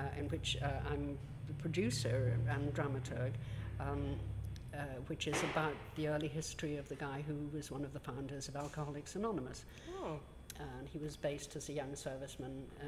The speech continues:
Speaker 1: near Winchester, went to the cathedral, had a kind of spiritual epiphany, and, um, so it's kind of his life, a little bit, or it, it's got an awkward timeline because he didn't found A A till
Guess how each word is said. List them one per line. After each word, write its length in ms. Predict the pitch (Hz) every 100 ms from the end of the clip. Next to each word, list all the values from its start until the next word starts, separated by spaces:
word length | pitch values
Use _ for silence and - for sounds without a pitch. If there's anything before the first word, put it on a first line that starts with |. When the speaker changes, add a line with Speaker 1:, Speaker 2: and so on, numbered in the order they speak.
| 139
Speaker 1:
near 140 | 143
Winchester, 560 | 139 139 139 143 - 131
went 200 | 143 147
to 60 | 139
the 80 | -
cathedral, 680 | 139 - 143 139 135 135 127
had 140 | 123
a 20 |
kind 200 | 127 135
of 80 | 135
spiritual 720 | - 151 139 135 143 131 139 - - - - - 151
epiphany, 720 | - 147 - 139 143 139 131 131 135
and, 400 | 131 135 139 131
um, 200 | 135 131 131
so 160 | 127 135
it's 200 | 139 -
kind 200 | 147 127
of 80 | - - -
his 180 | 165 143
life, 420 | 135 139 143 - - - 156
a 40 |
little 220 | 156 165
bit, 220 | 123 127 -
or 80 | 151
it, 100 | 147 - - - - -
it's 100 | -
got 140 | 156
an 120 | 151 147
awkward 300 | 139 - 131
timeline 600 | 143 131 131 131 127 131
because 340 | 123 139 - - - - - -
he 240 | - 143
didn't 280 | 139 147 139
found 300 | 131 123 131
A 20 |
A 320 | 127 123 127 -
till 260 | 127 123